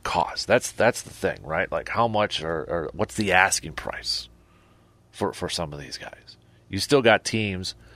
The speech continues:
I mean, you look at the, the standings, you know, National League-wise. Atlanta, Dodgers, Milwaukee, all division leaders. Then you got San Francisco, Miami, and Arizona, currently in the wild card spots.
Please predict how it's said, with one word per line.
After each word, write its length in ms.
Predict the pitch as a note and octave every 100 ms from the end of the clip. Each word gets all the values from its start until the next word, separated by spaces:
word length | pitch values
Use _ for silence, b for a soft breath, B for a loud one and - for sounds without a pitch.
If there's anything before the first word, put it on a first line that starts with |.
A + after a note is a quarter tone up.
| b b
I 60 | G2
mean, 140 | G2+
you 120 | G2+
look 200 | G#2 A#2
at 180 | A#2 G#2+
the, 220 | G2 F#2+
the 100 | F2
standings, 720 | F2 G#2+ G2+ F2 D#2+ D2+ - - - - _ _ _ _ _ _ _ -
you 120 | F#2+
know, 120 | F2 F#2
National 420 | A#2+ B2 A#2+ G2
League-wise. 640 | E2 D2+ D2 G1+ - - - b b b b b -
Atlanta, 520 | G2 G#2+ A#2 A#2 A#2
Dodgers, 440 | F#2+ G#2 G#2 G2
Milwaukee, 540 | F2+ F#2+ F#2 E2 - F2+
all 160 | E2
division 400 | E2 E2 E2 D#2
leaders. 380 | D2+ D2 - - _ _ _ _ _ _ b b b b
Then 100 | -
you 60 | F#2+
got 100 | F#2
San 180 | - A#2+
Francisco, 340 | - A2+ A2
Miami, 380 | G2+ G2+ G2 F#2+
and 100 | F2+
Arizona, 540 | F2+ E2 E2+ E2 D#2 - - -
currently 320 | - A2 G2+
in 60 | F#2+
the 80 | F2+
wild 280 | E2+ D#2+ D2+
card 200 | D2 -
spots. 460 | - G#1 - -